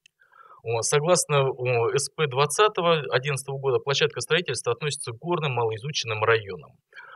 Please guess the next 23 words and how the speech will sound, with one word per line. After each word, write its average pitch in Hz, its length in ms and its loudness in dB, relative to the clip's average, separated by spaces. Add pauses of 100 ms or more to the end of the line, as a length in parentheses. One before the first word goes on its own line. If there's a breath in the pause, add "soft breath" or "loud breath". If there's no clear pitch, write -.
(400 loud breath)
О, 117 220 0
между 156 340 -2
тем, 170 580 -2 (140)
о, 101 720 -2
введен 139 420 0
в 117 80 -6
действие, 120 560 -2 (180)
о, 110 460 -2
актуализация 147 800 0
С 139 120 -4
П 151 160 0
двадцатый 127 500 0
шестнадцатого 113 600 -4
года, 113 280 -8
сейчас - 240 -6
которая 104 340 -6
и 107 260 -10
легла 107 300 0
у 98 120 0
нас 98 280 -6
девятьсот 104 380 -12
восемьдесят 135 360 -10
пятый, 160 360 -2